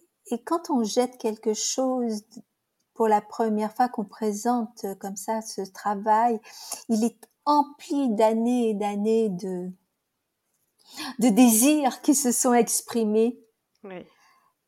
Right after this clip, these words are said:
Speaker 1: Alors, il y a, il y avait une émotion et, et j'ai gardé encore, j'ai encore deux, trois pièces de ce, de ce défilé avec, euh,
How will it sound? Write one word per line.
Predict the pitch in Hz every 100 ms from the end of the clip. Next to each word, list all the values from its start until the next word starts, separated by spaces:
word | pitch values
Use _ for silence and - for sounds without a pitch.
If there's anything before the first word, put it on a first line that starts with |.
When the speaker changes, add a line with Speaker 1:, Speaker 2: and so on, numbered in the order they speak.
| -
Speaker 1:
Alors, | 214 214 226 220
il | 220
y |
a, | 214 202 190 185 190
il | 208
y |
avait | 208 220
une | 220 202
émotion | 208 208 214 - - 233 247 240
et, | 214 214 - _
et | 202 202
j'ai | 214
gardé | 202 233 277 320 247
encore, | 202 - 196
j'ai | 190 208 196
encore | 190 202
deux, | 185 220
trois | - 226
pièces | - 269 254 - 202
de | 185
ce, | - 202 185 170 175
de | 180 185 185 202
ce | 202 -
défilé | 185 190 185 - 196 185 208 240 - - - - - - 196
avec, | 190 196 196 202 _ 196
euh, | 180